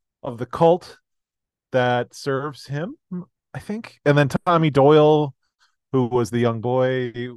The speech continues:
on Laurie's babysitting gig when Michael attacked her, uh, is, is a young man now, and he's keeping an unhealthy tab on the Strode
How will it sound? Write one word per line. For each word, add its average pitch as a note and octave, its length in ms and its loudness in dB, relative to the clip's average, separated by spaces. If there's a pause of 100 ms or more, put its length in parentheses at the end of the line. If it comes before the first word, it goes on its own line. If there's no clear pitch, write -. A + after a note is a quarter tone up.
(160)
on G#2+ 300 -6
Laurie's A2 480 -2 (120)
babysitting A2+ 540 -4
gig G2+ 220 -4
when G2+ 120 -12
Michael G2 580 -10
attacked G#2+ 500 0
her, A2 360 0 (600)
uh, G#2 320 -2
is, F#2+ 360 -10 (120)
is G2 280 -8
a F#2+ 180 0
young A#2+ 420 -2
man B2 240 2
now, A#2+ 480 0 (1000)
and G#2 320 -4
he's A2+ 200 -4
keeping A#2 540 -6
an G#2+ 260 -12
unhealthy G#2+ 480 -2
tab A#2+ 400 0
on G#2 300 -6
the G2+ 100 -8
Strode G2+ 800 -6